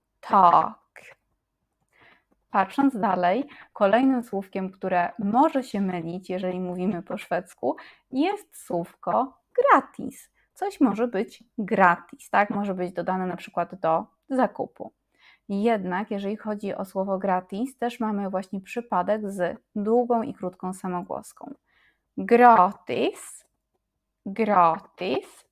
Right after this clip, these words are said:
przez długie A to za darmo, a gratis to wszystkiego najlepszego. Możemy więc zapytać się, „Är det här gratis?” Czy to jest za darmo? Ale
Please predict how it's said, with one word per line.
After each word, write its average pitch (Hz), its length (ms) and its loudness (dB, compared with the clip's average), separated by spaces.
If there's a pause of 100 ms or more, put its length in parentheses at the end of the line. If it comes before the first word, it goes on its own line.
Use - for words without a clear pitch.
(100)
przez 202 320 -8
długie 262 480 2 (120)
A 185 320 0 (880)
to 208 400 -2
za 214 280 0
darmo, 185 520 0 (500)
a 190 280 -2 (220)
gratis - 1040 -8 (280)
to 254 360 0
wszystkiego 311 440 -4
najlepszego. 311 720 2 (500)
Możemy 262 500 2
więc 240 280 -4 (200)
zapytać 240 640 -2
się, 190 340 -6 (200)
„Är 254 120 0
det 277 80 0
här 370 200 2
gratis?” - 920 2 (320)
Czy - 140 -14
to 269 140 0
jest 349 260 -2
za 208 120 -6
darmo? 190 540 -4 (800)
Ale 214 440 2